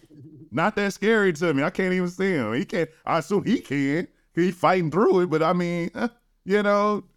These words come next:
don't really get it, you know, and, and, and, or just the, the various things. And so I would love to pivot this conversation to speak to, you know, the wider situation of what we see in the landscape as of right now. You know, the, the Oscars,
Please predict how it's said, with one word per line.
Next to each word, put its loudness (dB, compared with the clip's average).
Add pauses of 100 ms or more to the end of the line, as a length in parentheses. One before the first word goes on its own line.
(200)
don't 2
really 0
get 0
it, -4
you 0
know, 2
and, 0 (640)
and, -2
and, -2
or 2
just -4
the, 0
the -4
various 0
things. 0
And -6
so 0
I 4
would 0
love 2
to -12
pivot 0 (800)
this -6
conversation 0
to -2
speak -4
to, -4
you 0
know, -4 (260)
the -4
wider 2
situation -4
of -2
what -2
we -4
see -4
in -2
the -4
landscape -4
as -2
of -8
right -2
now. -2
You -6
know, -4
the, -6 (240)
the -8
Oscars, -2